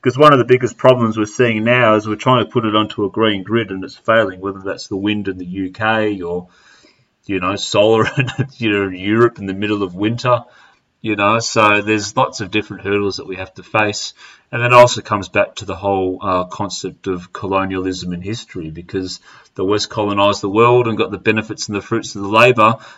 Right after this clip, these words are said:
and now they're turning around to India, who they basically raped and pillaged for hundreds of years, uh, saying, "Well, no, you can't do it and you can't be like us. You now have to change your ways."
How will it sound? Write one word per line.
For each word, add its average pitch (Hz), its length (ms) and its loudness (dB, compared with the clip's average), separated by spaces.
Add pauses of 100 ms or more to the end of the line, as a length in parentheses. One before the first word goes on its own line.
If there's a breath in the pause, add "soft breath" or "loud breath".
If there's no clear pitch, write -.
(120)
and 104 120 -2
now 110 180 4
they're 107 100 2
turning 110 320 -2
around 101 240 0
to 92 120 -8
India, 107 600 0
who 95 260 -2
they 92 380 0 (180)
basically 101 540 -2 (520 soft breath)
raped 107 380 0
and 92 180 -8
pillaged 117 360 -4
for 87 160 -8
hundreds 90 360 -8
of 85 80 -12
years, 98 460 -6 (560)
uh, 107 140 0
saying, 113 340 2
"Well, 110 140 0
no, 113 180 8
you 120 220 0
can't 120 340 2
do 123 160 8
it 117 60 4
and 117 120 -2
you 120 100 -2
can't 123 260 0
be 120 120 2
like 113 280 2
us. - 380 2 (260)
You 113 160 0
now 110 100 4
have 107 140 0
to - 80 -20
change 110 340 -2
your 107 80 -2
ways." 117 560 2